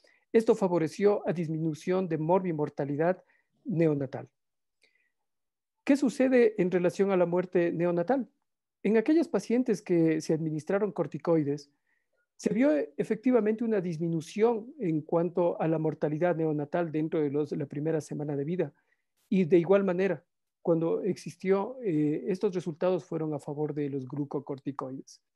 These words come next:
¿Qué sucede con la hemorragia intraventricular? Con la hemorragia intraventricular, de igual manera, los hallazgos fueron contundentes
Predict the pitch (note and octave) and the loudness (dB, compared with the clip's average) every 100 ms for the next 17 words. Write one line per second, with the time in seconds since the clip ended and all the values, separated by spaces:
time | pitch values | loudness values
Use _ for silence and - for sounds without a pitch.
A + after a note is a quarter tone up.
0 | _ _ _ _ _ _ _ _ _ _ | _ _ _ _ _ _ _ _ _ _
1 | _ _ _ _ _ - - D4 - D4+ | _ _ _ _ _ -20 -4 -2 2 2
2 | D4+ - F#3 E3 D#3+ E3 D#3+ D#3+ E3 E3 | 2 4 4 6 4 2 2 0 0 0
3 | D3 C#3+ D3 - C#3+ C#3 - _ _ - | 0 -2 -6 -6 -4 -4 -6 _ _ -2
4 | E3+ F3 F3+ G#3 G3 F3+ G3 G#3+ D#3+ D3+ | 0 2 0 0 0 -2 -2 -2 -4 -4
5 | D3+ D#3+ D#3 F3 F3 D4 D#3 D#3 F3 E3 | -8 -4 -2 -2 -4 -6 -2 2 2 0
6 | D#3 D#3 D3+ E3+ F#3 G3 A3+ G3+ F#3+ F#3+ | 0 -2 -2 -2 2 2 2 -2 -2 -4
7 | F#3 E3+ C#3+ D3 C#3 C#3+ - - | -2 -4 -4 -6 -4 -4 -8 -20